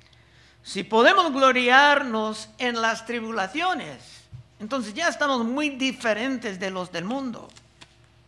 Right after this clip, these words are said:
Ellos van a estar fascinados. "¿Cómo puede us-, usted regocijar en esto?". Hay muchos ejemplos de esto en el Nuevo Testamento.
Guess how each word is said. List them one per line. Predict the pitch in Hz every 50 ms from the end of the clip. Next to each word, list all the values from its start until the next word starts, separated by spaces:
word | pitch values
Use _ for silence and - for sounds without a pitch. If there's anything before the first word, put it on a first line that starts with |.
| _ _ _ _ _ _ _ _ _ _ _ _ _ _ _ _ _ _ _ _ _ _ -
Ellos | 196 254 254 233 208 202
van | 220 214 214 202
a | 196 165 - _ _ _ _ _ _ _ -
estar | 156 - 190 185 160
fascinados. | 147 - 185 185 180 - 190 196 208 254 277 180 - - -
"¿Cómo | - 165 190 254 311 311 -
puede | - 147 147 160 185
us-, | 175 - - 139 - _ _ _ _ _ _ _ _ _ _ _ _ _ _ _
usted | - - _ - 185 214 269 240 196 - - - - - 107 131 143 151
regocijar | 175 220 247 214 190 185 - 151 - - 285 285 233
en | 190 214
esto?". | 302 330 - _ _ - _ _ _ _ _ _ _ _ _ _ _ _ _ _ _ _ _ _ _ _ _ _ _ _ _ _ _ _ _ _ _ _ _ _ _ _ _ _ _ _ _ _ _ _ _ _ _ _ - _ - _ _ _ _ _ _ - - -
Hay | 233
muchos | 285 320 311 302 269
ejemplos | 240 214 233 277 285 277 254 226
de | 208 254
esto | 247 247 247 254 240 233 - -
en | 202 214
el | 262 220 196
Nuevo | 208 220 226 226 220 214
Testamento. | 214 185 175 - 202 208 240 269 294 285 - 208 143 -